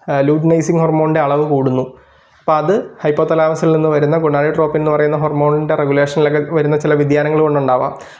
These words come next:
അതല്ലെങ്കിൽ മെലിഞ്ഞിരിക്കുന്ന ആളുകളിലും ഇൻസുലിൻ്റെ പ്രവർത്തനശേഷി കുറഞ്ഞ് പിന്നീട് ഇൻസുലിൻ്റെ അളവ് കൂടിയും ഉണ്ടാവാം. അവർക്ക് വണ്ണം ഉണ്ടാവണം എന്നില്ല. ഈ രണ്ട് രീതിയിലും ഉണ്ടാവും കേട്ടോ. പിന്നെയുള്ള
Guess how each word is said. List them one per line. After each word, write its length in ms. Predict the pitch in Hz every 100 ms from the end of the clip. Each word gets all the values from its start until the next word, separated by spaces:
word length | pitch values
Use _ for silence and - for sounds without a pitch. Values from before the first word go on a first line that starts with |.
| -
അതല്ലെങ്കിൽ 320 | 175 196 202 208 185
മെലിഞ്ഞിരിക്കുന്ന 520 | 180 208 214 214 202 175
ആളുകളിലും 460 | 165 170 151 143 226 - - _ 156
ഇൻസുലിൻ്റെ 460 | 165 160 185 185 190
പ്രവർത്തനശേഷി 640 | 170 151 170 165 165 147 156
കുറഞ്ഞ് 300 | 143 139 196 - - - _ _
പിന്നീട് 280 | 156 160 165 240
ഇൻസുലിൻ്റെ 400 | 160 - 165 165 151
അളവ് 240 | 147 156 151
കൂടിയും 1500 | 143 156 - - _ _ _ _ _ _ _ _ - 170 320 -
ഉണ്ടാവാം. 320 | 151 127 123 -
അവർക്ക് 220 | 151 156 160
വണ്ണം 220 | 156 170 - - 160
ഉണ്ടാവണം 340 | 147 151 151
എന്നില്ല. 240 | 160 143 - - - - _ _ _ _ -
ഈ 40 | 196
രണ്ട് 140 | 190 220
രീതിയിലും 280 | 214 202 185
ഉണ്ടാവും 220 | 127 120 120
കേട്ടോ. 140 | - - _ _ _ _ _ _ _ _ - -
പിന്നെയുള്ള 360 | 190 233 247